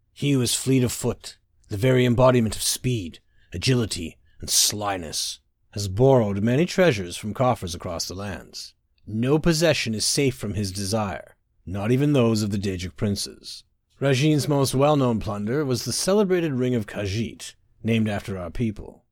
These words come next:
It was once the Anticipation's finger, and only found its way to Tamriel because it was stolen from the eighth arm of the web spinner herself. With the Ring of Khajiit, Rajin grasped the spark of godhood. It wrapped him in shadows so dark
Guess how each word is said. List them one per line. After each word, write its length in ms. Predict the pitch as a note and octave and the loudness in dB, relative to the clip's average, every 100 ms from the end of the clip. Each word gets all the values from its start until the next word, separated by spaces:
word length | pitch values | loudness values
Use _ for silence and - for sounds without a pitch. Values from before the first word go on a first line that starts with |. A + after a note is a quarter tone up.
| _ - | _ -6
It 140 | A#2 | 0
was 180 | B2+ G#2+ | 2 2
once 320 | C#3+ D3+ B2+ | 4 4 2
the 160 | B2 A#2+ | -2 -2
Anticipation's 840 | A#2 F3+ - F#3+ D#3 C3+ C3 - | -2 -2 -4 -2 -4 -2 -4 -6
finger, 540 | - D#3 D3 F#2+ - - _ _ | -6 -2 -2 -4 -8 -20 _ _
and 140 | - A2 | -10 0
only 260 | D3+ G3 | 6 6
found 280 | G#3 F3+ D#3+ | 6 4 2
its 120 | D3 | 0
way 120 | D3+ C3+ | 2 2
to 80 | |
Tamriel 720 | B2+ D3+ C#3+ C3 F#2+ D2 D2+ G2+ | 0 0 2 2 0 -4 -10 -4
because 260 | A2 G#2+ | -2 0
it 40 | A2 | -2
was 120 | G#2 | -2
stolen 640 | - - D#3+ C#3+ E2+ D#2+ - | -2 0 2 2 0 -8 -6
from 100 | A2+ | -4
the 180 | A#2 - | -2 0
eighth 300 | D3+ - - | -2 -2 -4
arm 320 | D3+ B2+ G#2+ | 0 2 2
of 100 | G2 | -2
the 80 | G2 | -2
web 240 | G#2 B2 G#2+ | 0 0 0
spinner 360 | - G2+ F2+ | -4 -8 -8
herself. 580 | F#2 - A2 F2 - _ _ - | -10 -10 -10 -12 -16 _ _ -4
With 120 | C3+ | 0
the 100 | C#3 | 4
Ring 160 | D3 D3 | 4 4
of 80 | - | 2
Khajiit, 680 | B2+ A#2 C#3 C3+ - - _ _ _ - | 2 2 2 0 -2 -12 _ _ _ -2
Rajin 420 | C3 A2+ C3+ B2 | 0 2 2 2
grasped 640 | C#3 D3 C3 G2+ - - | 0 -2 -2 -2 -6 -8
the 80 | A#2 | -10
spark 480 | - C3+ B2+ F#2 - | -4 0 0 -2 -8
of 100 | G2 | -6
godhood. 600 | A#2+ A#2 A2+ - - - _ _ - | -4 -4 -6 -12 -18 -20 _ _ -10
It 100 | G#2 | -2
wrapped 360 | B2 C3 - | 2 2 2
him 60 | A#2+ | -2
in 80 | G#2+ | 0
shadows 520 | - C3 B2+ G#2+ F#2 | 0 2 0 0 -2
so 300 | - C#3 D#3 | 0 0 2
dark 440 | D#3 A#2 - - | 0 0 -2 -10